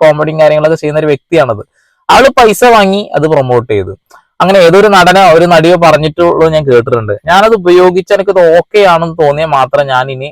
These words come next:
അത്തരം പ്രോഡക്റ്റുകൾ പ്രൊമോട്ട് ചെയ്യുള്ളൂ എന്നുള്ളത്. അത് തന്നെയാണ് നമ്മളെല്ലാവരും ചെയ്യേണ്ടത്. ഇപ്പൊ ഷാജിദ ഷാജിക്ക് പൈസ കിട്ടുന്നു, നല്ല ലാഭം കിട്ടുന്നു, അവർക്ക് ഇതിനെ കുറിച്ചിട്ടൊന്നും പറയാൻ പോലും അറിയില്ല, എന്നിട്ട് പോലും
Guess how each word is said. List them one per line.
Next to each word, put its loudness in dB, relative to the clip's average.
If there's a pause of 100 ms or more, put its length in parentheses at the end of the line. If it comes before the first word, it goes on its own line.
(140)
അത്തരം -2
പ്രോഡക്റ്റുകൾ -2 (100)
പ്രൊമോട്ട് -6
ചെയ്യുള്ളൂ -6
എന്നുള്ളത്. -14 (440)
അത് 0
തന്നെയാണ് 0
നമ്മളെല്ലാവരും -2
ചെയ്യേണ്ടത്. -10 (280)
ഇപ്പൊ -8
ഷാജിദ 0 (140)
ഷാജിക്ക് 0
പൈസ -2 (120)
കിട്ടുന്നു, -4 (100)
നല്ല -2
ലാഭം 2
കിട്ടുന്നു, -6 (460)
അവർക്ക് 0
ഇതിനെ 0
കുറിച്ചിട്ടൊന്നും -2
പറയാൻ 2
പോലും 4
അറിയില്ല, 2 (180)
എന്നിട്ട് -2
പോലും 4